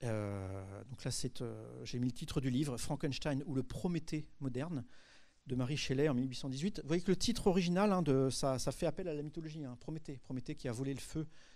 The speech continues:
euh, aux, aux dieux. Et, euh, je vous rappelle aussi que Frankenstein, c'est pas lui. C'est lui. Hein.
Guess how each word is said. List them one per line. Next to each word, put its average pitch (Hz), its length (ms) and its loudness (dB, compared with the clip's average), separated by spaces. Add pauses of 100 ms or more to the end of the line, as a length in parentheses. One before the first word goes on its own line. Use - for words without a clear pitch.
(240)
euh, 107 360 -8 (360)
aux, 120 320 -14
aux 120 100 -8
dieux. 151 320 0 (1120)
Et, 139 200 2
euh, 131 200 4
je 135 80 2
vous 147 140 2
rappelle 165 260 2
aussi 214 240 -2
que 139 80 0
Frankenstein, 156 760 -4 (720)
c'est - 200 -10
pas 175 100 0
lui. 180 320 -4 (1900)
C'est - 160 -6
lui. 160 240 -6 (600)
Hein. 123 80 -16